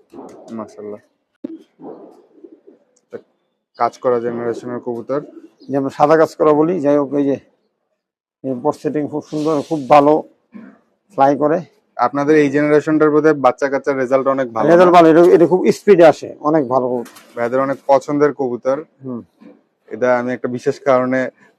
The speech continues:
Speaker 1: মনে করছি বা ধারণা করছি, কি কারণে
Speaker 2: এগুলা
Speaker 1: ধারণা
Speaker 2: যারা,
Speaker 1: করছি?
Speaker 2: যারা লং রুটে খেলতে চান, লং রুট, আর একটু বয়স দিলে এগুলা এ, এ সাইড ঘুরাইতে পারবেন। এই কবুতরগুলো হইলো এটা। লং রুটে যারা খেলতে চান, এই কবুতরগুলা অনেক ভালো রেজাল্ট করে।
Speaker 1: পাটা দেখি ভাই।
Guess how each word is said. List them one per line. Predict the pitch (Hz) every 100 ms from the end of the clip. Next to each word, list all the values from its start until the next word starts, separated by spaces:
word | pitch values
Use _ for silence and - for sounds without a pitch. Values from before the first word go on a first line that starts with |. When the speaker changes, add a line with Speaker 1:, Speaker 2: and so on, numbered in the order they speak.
| _ 147
Speaker 1:
মনে | 135 131 135 139
করছি | 131 123
বা | 131 135
ধারণা | 127 123 135
করছি, | 131 139 156
কি | 143 147
কারণে | 147 147
Speaker 2:
এগুলা | 190 208
Speaker 1:
ধারণা | 190
Speaker 2:
যারা, | 214 208
Speaker 1:
করছি? | 185
Speaker 2:
যারা | 202 202
লং | 180 202 220 226
রুটে | 233 226
খেলতে | 214 208 202
চান, | 190 175
লং | 170 196 196
রুট, | 190 170 - _ _ _ _ _ _ _ _ _
আর | - 139 165
একটু | 175 165
বয়স | 165 170 196 170
দিলে | 147 202 202
এগুলা | 185 196
এ, | 196 202 - - -
এ | 190 185
সাইড | 165 180 151
ঘুরাইতে | 175 180 170
পারবেন। | 156 131 131
এই | 151
কবুতরগুলো | 156 156 143 139 135
হইলো | 131 127
এটা। | 107 - _ _ _ _ _ _ -
লং | 139 180 185
রুটে | 185 175
যারা | 175 160
খেলতে | 165 156
চান, | 151 156 202 - _
এই | 151
কবুতরগুলা | 147 147 147 143 143 - _
অনেক | 165 175 135
ভালো | 147 147 147
রেজাল্ট | 139 135
করে। | 127
Speaker 1:
পাটা | 131 139
দেখি | 135 135
ভাই। | 139